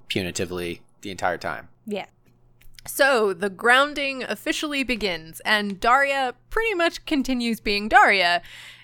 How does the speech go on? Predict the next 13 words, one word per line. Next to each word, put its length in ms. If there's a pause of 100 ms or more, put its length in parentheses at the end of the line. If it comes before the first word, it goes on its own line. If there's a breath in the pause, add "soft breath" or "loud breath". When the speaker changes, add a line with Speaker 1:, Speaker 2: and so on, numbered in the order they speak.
(120)
Speaker 2:
except 640 (300)
with 320 (240)
more 280
directed 600
malice 500
this 180
Speaker 1:
<laughs> 0
Speaker 2:
time. 340
<laughs> 1200
She's 460
reading 420
Moby 300
Dick. 400